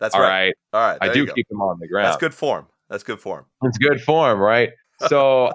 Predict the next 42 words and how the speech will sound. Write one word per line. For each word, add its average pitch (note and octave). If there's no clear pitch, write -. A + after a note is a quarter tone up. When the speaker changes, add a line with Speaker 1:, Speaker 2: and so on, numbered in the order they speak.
Speaker 1:
<laughs> -
Speaker 2:
I C3+
would D#3+
just D#3+
always D3+
see D3
these A#2+
memes, B2
like, G2+
on G2+
the G2+
internet, G#2
and E2+
Slav G#2
memes G2
became F#2
just E2
popular F#2
in E2
general, E2+
and D#2
I F#2
would E2+
laugh F2
my E2
ass D#2
off. -
They're E2
one F2
of E2+
the -
funniest G2
memes E2+
to -
me F2
'cause -
I D2
don't D#2+
know, D2+
probably D#2+
'cause -
I -